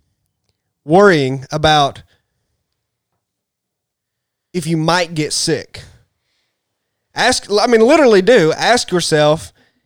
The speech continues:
'cause I know you feel like you don't have much control over that anxiety, and part of that's true maybe, but ask yourself, what good does it do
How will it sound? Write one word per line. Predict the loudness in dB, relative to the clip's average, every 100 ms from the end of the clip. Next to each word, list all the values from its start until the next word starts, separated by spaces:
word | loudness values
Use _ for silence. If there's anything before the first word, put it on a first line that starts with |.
| _ _ _ _ _ _ _ _
'cause | -2
I | 0
know | 2
you | 2 0
feel | 2
like | 2 2
you | 0
don't | -2
have | 0 0
much | 0 -2
control | -8 -2 2 4 4
over | 2 2
that | -2 -4
anxiety, | -6 -4 -4 -2 -4
and | -2
part | 0 0
of |
that's | 0 -6 -8 -14 -16 _
true | 0 0
maybe, | 2 -2 -2
but | -4 -6 _ _ _ _ _ _ _ _ _ _
ask | -2 -2 -2
yourself, | 0 2 2 -2
what | -20 -6 0 0 2
good | 2 2 2
does | -2 -2
it | -6 -4
do | -4 -2 -6